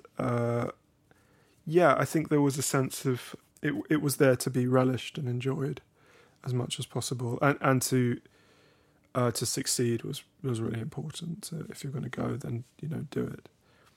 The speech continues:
Do it well. And I was very kind of dedicated.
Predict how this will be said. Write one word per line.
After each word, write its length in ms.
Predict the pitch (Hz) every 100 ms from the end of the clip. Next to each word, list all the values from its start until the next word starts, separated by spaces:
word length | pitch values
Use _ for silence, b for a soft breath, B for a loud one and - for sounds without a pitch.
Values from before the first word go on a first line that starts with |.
| b b b -
Do 100 | 117
it 120 | 113
well. 300 | 120 113 110
And 100 | 113
I 40 |
was 260 | 113 113 - _ -
very 400 | 160 120 113 117
kind 220 | - 135
of 100 | 151
dedicated. 720 | - 117 120 165 160 - 147